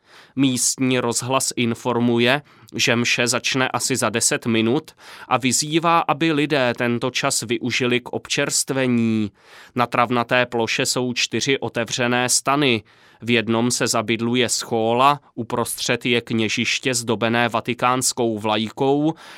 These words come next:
další stan poskytne stín ministrantům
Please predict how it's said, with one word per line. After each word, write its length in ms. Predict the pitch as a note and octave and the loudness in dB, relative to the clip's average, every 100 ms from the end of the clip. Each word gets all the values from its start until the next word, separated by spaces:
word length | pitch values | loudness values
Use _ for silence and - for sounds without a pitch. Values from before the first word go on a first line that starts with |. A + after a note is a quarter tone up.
| - | -8
další 480 | B2 D3 E3+ - F3 | 0 0 2 -2 -2
stan 400 | E3+ - D3+ D#3+ | -4 0 2 0
poskytne 540 | D#3 B2 - C#3+ D3+ D3 | -2 -4 -2 -2 0 0
stín 480 | - - D3 C3+ G#2+ | -2 -4 -2 0 2
ministrantům 1000 | A2 A#2+ B2 - C#3+ D3+ D3+ E3+ F3 | 2 0 -2 -2 -2 0 0 0 0